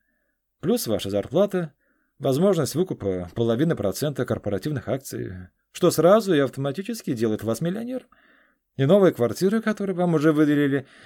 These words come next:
за счёт компании, она тоже стоит порядка двух или трёх миллионов долларов. Значит, вы уже мультимиллионер".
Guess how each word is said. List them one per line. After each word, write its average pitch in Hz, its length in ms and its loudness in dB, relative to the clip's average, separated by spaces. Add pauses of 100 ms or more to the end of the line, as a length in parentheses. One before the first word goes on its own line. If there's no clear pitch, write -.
за 131 160 2
счёт 131 180 -2
компании, 123 600 0 (800)
она 143 260 2
тоже 165 260 0
стоит 147 240 0
порядка 117 340 2
двух 113 380 -4
или 123 160 4
трёх 120 240 2
миллионов 120 400 0
долларов. 87 400 -10 (480)
Значит, 180 460 -2
вы 196 140 0
уже 147 320 0
мультимиллионер". 117 920 -4